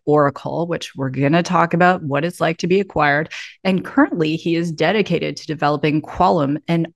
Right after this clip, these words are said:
all-in-one SaaS management and security platform catering to the SaaS requirements of finance, I T, and procurement teams within tech-savvy organizations. And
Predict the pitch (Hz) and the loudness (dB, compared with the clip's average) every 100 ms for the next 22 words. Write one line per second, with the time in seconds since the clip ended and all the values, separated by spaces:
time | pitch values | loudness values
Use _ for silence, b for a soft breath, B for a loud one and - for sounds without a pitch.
0 | - 165 190 240 208 160 156 170 - 156 | 0 2 4 2 2 2 0 -2 -2 -2
1 | 165 165 156 151 156 151 - 156 - 147 | -2 -4 -6 -4 -4 -4 -4 -4 -4 -4
2 | 156 202 151 151 156 151 151 - - 254 | -4 -2 -2 -2 -2 -2 -6 -14 -4 -2
3 | 277 196 170 170 175 165 156 160 - 190 | 0 0 0 -4 -8 -4 -2 -2 -2 -6
4 | - 156 151 147 - 151 - - 156 170 | -2 0 2 0 -2 -4 -4 0 2 2
5 | 190 196 - 185 180 143 147 165 160 175 | 0 -2 -2 -2 -2 -2 -2 -2 -6 -8
6 | 170 247 254 233 - 156 156 165 B B | 2 4 6 4 0 2 2 0 B B
7 | B B 185 180 180 170 190 - _ 180 | B B 2 4 4 2 0 -8 _ -6
8 | - 160 151 156 - 151 147 147 151 165 | -2 0 0 -2 -2 -4 -2 -2 0 -2
9 | 165 180 175 165 | -2 -2 -2 -2